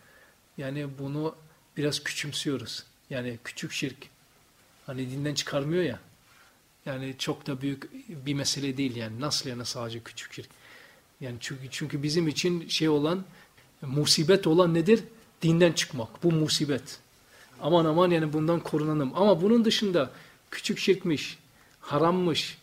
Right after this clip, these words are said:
Yani bunlar basit şeyler. Bunlar <laughs> çok büyük bir önemi yok gibi anlıyoruz. Halbuki böyle değil yani. Yani şirkul asgar, küçük şirk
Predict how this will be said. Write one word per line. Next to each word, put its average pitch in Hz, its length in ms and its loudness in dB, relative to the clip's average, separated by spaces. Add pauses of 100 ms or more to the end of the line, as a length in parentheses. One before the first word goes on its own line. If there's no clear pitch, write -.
(220)
Yani 247 300 -14
bunlar 185 340 -4
basit 165 280 -2
şeyler. 151 340 0 (500)
Bunlar 156 320 2
<laughs> 165 140 2 (360)
çok 165 360 2
büyük 160 240 0
bir 175 80 6
önemi 151 300 2
yok 180 220 8
gibi 147 340 2 (420)
anlıyoruz. 135 560 0
Halbuki 143 400 -4
böyle 185 280 6
değil 233 180 2
yani. 113 240 -8 (140)
Yani 127 180 -10
şirkul - 380 -4
asgar, 190 400 0 (540)
küçük - 280 -4
şirk 220 260 4